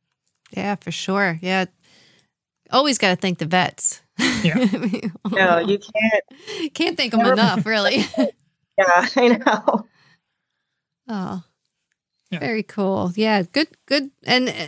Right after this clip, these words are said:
Speaker 1: oh, and I love hearing, you know, thanking family because they really are the
Speaker 2: First sponsors.
Speaker 1: first sponsors, really. Yeah, <laughs>
Speaker 3: Yeah,
Speaker 1: exactly.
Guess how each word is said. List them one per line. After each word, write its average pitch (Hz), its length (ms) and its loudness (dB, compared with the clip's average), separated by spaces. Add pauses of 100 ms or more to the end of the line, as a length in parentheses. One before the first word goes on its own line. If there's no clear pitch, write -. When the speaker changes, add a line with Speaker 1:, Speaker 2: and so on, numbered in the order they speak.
Speaker 1:
oh, 262 260 4
and 254 220 0
I - 120 0
love 302 200 2
hearing, 226 640 0 (140)
you 220 80 -4
know, 196 120 0
thanking 196 540 -2
family 185 540 0
because 180 580 -4 (640)
they 214 180 4
really 214 340 2
are 208 240 4
the 202 320 0 (760)
Speaker 2:
First 160 240 -2
sponsors. 143 400 -4
Speaker 1:
first 233 220 2
sponsors, 226 580 0
really. 208 320 2
Yeah, 196 340 0 (220)
<laughs> - 120 -12
Speaker 3:
Yeah, 226 260 2
Speaker 1:
exactly. 233 440 0